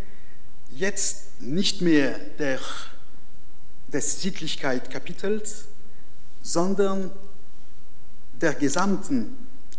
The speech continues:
Grundlinien der Philosophie des Rechts. Stellen wir uns einmal vor,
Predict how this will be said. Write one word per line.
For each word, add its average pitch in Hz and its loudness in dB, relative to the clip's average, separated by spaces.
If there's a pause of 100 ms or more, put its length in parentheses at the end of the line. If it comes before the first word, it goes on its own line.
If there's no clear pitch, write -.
(100)
Grundlinien 139 2
der 131 0
Philosophie 123 0
des 123 0
Rechts. - 0 (2250)
Stellen 214 2
wir 185 2
uns 202 2 (140)
einmal 165 0
vor, 202 0